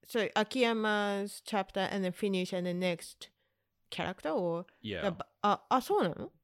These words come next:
Speaker 2: Yeah, that's how I believe the, it's structured.
Speaker 1: Oh.
Speaker 2: It's not the back and forth like we had in Zero.
Speaker 1: Right. Mm.
Speaker 2: Okay, let's, Yakuza Wiki, that's been the most helpful thing
Speaker 1: Mm.
Speaker 2: ever.
Speaker 1: Mm.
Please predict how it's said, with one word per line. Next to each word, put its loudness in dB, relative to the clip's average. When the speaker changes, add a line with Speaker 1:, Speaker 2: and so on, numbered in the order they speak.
Speaker 2:
Yeah, -2
that's -4
how -4
I -2
believe -6
the, -6
it's -16
structured. -16
Speaker 1:
Oh. -6
Speaker 2:
It's -10
not -4
the -6
back -6
and -12
forth -8
like -8
we -4
had -8
in -14
Zero. -14
Speaker 1:
Right. -4
Mm. -14
Speaker 2:
Okay, -16
let's, -16
Yakuza -12
Wiki, -10
that's -14
been -12
the -16
most -16
helpful -14
thing -14
Speaker 1:
Mm. -6
Speaker 2:
ever. -8
Speaker 1:
Mm. -4